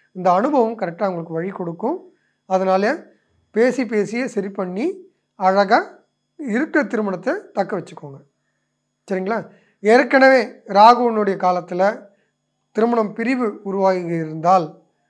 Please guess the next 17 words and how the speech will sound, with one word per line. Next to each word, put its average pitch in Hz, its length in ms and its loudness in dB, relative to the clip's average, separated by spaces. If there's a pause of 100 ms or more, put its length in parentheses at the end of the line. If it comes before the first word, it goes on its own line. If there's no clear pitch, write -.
(500)
பூரட்டாதி 226 680 4 (140)
ஒண்ணு, 202 160 -2
ரெண்டு, 202 260 -2
மூன்று 180 260 -10
போகும்போது 170 720 -8 (180)
இரண்டாவது 214 440 2
திருமணத்திற்கு 170 540 -10
வாய்ப்பு 180 260 -4
இருக்கும். - 300 -20 (600)
சரிங்களா? 202 340 -6 (500)
பூரட்டாதி 240 560 4
நாலு, 170 440 -4 (440)
பூரட்டாதி 254 420 4
நாலு 190 260 2
போகும்போது 165 800 -8 (560)
தொழில் 247 400 2
மூலியமாக, 175 640 -4